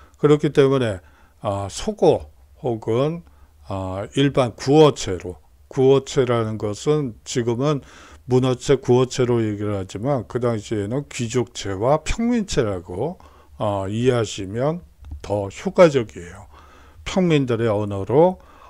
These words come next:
어려운, 어, 이 철학을 쉽게 평민화시켜 나갔습니다. 표현의 명료함에 자부심을 느끼고 있었으며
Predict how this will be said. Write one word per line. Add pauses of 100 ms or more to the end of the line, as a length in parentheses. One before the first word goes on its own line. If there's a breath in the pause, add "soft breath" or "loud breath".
어려운, (440)
어,
이
철학을 (340 soft breath)
쉽게 (120)
평민화시켜
나갔습니다. (1600 soft breath)
표현의
명료함에
자부심을
느끼고
있었으며